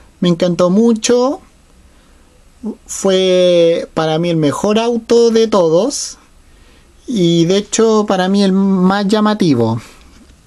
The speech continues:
Y bueno, yo recomendaría mucho este auto a los fanáticos de Hot Wheels y a los fanáticos también de los deportivos japoneses.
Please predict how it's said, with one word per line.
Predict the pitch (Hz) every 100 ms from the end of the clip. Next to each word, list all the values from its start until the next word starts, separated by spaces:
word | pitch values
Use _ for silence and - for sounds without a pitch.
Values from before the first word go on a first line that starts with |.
| _ _ - - - - - - -
Y | 185
bueno, | 190 156 120 120 - - - _ -
yo | 165 208 220
recomendaría | 214 208 190 180 170 170 196 208
mucho | 208 214 220
este | 214 214
auto | 208 214
a | 214
los | 202
fanáticos | - 190 190 190 208 196
de | 185
Hot | 170 190 196
Wheels | 175 190 226 -
y |
a | 180
los | 170 165
fanáticos | 175 175 185 196 185
también | 175 175 190
de | 190
los | 185 180
deportivos | 175 170 170 - 175 180
japoneses. | - 175 180 180 165 - 156 226